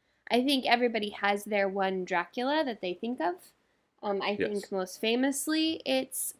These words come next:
Speaker 1: uh, Bela Lugosi or Nosferatu.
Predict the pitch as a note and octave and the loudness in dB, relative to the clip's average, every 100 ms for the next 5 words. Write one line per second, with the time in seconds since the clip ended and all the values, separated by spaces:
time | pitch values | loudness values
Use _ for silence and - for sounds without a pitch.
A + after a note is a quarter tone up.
0 | - G#3+ G#3 G#3 G#3+ A#3 B3 B3+ C4 D4 | 0 4 6 4 4 4 4 0 2 2
1 | D4 E4 E4 D#4+ - _ _ _ _ _ | 2 2 2 2 -8 _ _ _ _ _
2 | _ _ _ - A3+ G#3 G#3 G#3 G#3+ G#3+ | _ _ _ -6 0 0 0 -2 0 2
3 | A#3 - C#4+ D4+ | 2 0 0 0